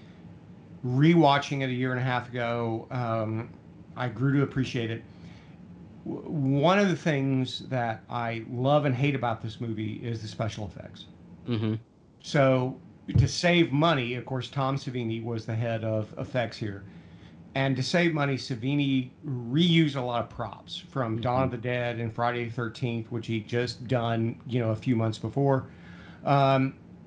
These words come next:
Speaker 1: in fact, the headless corpse at the end is the same one used for Missus Voorhees in the original Friday the Thirteenth.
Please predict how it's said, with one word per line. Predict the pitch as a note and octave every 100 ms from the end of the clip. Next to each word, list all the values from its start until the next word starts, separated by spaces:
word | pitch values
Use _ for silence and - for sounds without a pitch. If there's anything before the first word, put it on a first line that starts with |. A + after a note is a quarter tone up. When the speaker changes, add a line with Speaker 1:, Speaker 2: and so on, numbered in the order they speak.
| - C#3+
Speaker 1:
in | C#3
fact, | D#3 C#3+ C#3
the | C#3
headless | A#2+ E3 D3+ B2
corpse | - E3 F3+ C#3+ -
at | A#2+
the | C3 D#3
end | D3+ A#2+ A#2+ A#2+
is | D#3 C#3 A2
the | A2+
same | - D3 C3+
one | C3 B2
used | B2+ B2
for | B2+
Missus | A#2 A2+ A2
Voorhees | A2 D#3+ D3 B2+ G#2+ A2 B2
in |
the | A2+
original | A2 A#2 G#2 A2
Friday | A2+ G#2 G2+
the | G#2+
Thirteenth. | F#2+ F3 B2+